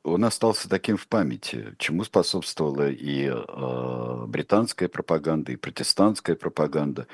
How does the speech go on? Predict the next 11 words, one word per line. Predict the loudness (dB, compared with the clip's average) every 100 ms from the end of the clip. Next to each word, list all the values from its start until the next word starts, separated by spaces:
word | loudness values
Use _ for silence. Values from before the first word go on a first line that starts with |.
| -16 -16 -6
э, | -2 -2
способствовала. | 0 -2 0 -4 -4 -4 -4 -6 -12 -20 -20 _
Так | -6 2
вот, | 2 2 0
э, | 4 6 4
без | 2 0
гнева | 4 4 4
и | 2
пристрастия, | 0 -4 2 4 4 2 2 0 -4 -20 _ -8
э, | -2 0 2
можно, | 2 0 4 4 2